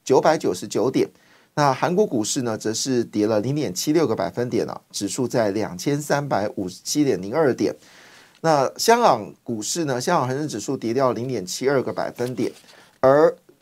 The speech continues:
亚洲股市呢，印度则呈现明显的一个下跌啊，跌掉一点二六个百分点。印尼股市，诶，前天全球股市下跌，礼拜五的时候全球股市下跌，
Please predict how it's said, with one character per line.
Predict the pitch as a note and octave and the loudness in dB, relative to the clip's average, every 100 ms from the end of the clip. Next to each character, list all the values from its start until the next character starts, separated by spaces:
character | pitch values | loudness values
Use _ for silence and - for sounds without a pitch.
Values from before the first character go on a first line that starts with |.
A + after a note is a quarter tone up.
| _ | _
亚 | D3+ B2+ A2+ | 0 0 0
洲 | D#3+ | 2
股 | F#3+ E3+ G#2 | 2 2 -6
市 | - C3+ | -4 -2
呢， | A#2 - | -2 -2
印 | D#3+ | -4
度 | D3 C3+ | -2 -4
则 | A#2+ G#2+ | -2 -4
呈 | - A#2 | -4 -8
现 | A#2 C#3 A2 F#2+ | 0 0 0 -6
明 | A#2+ C#3+ | -6 -4
显 | C#3+ F#2 | -6 -6
的 | F#2+ | -6
一 | |
个 | A#2 | -6
下 | A2 D#3 A2 | 0 0 0
跌 | F#2+ D#2 | -4 -8
啊， | D#2+ - | -8 -4
跌 | G#2+ | -2
掉 | C3+ B2 - | 2 2 0
一 | A#3+ | -6
点 | D3+ A2+ | 0 0
二 | - | 2
六 | C#3+ D3 | 2 2
个 | A2+ | 0
百 | G2 F2+ | -6 -6
分 | A2+ | -6
点。 | B2 G#2 | -4 -6
印 | - F#3+ | -2 -2
尼 | C#3 | 0
股 | A2 | -4
市， | G2+ D#3 - - | -2 0 -2 0
诶， | - A3 A#3 _ _ | 4 4 2 _ _
前 | - - D3+ F3+ | -10 -2 -2 -2
天 | F#3 A3 A3 B3+ | 0 0 0 -8
全 | - - | -6 -4
球 | C#3 D#3 | 0 0
股 | C#3 G2+ | 0 -4
市 | - C3+ | -2 -4
下 | A#2+ - A#2+ | -2 -2 -2
跌， | G2 F#2 | -2 -4
礼 | G2 | 0
拜 | D#3 D3 | 2 2
五 | F#2+ | 0
的 | F#2+ | -4
时 | |
候 | A#2 | -6
全 | A#2 | -4
球 | B2 | -6
股 | A2+ | -6
市 | F#2 | -6
下 | B2 | -6
跌， | G2+ F#2 | -4 -6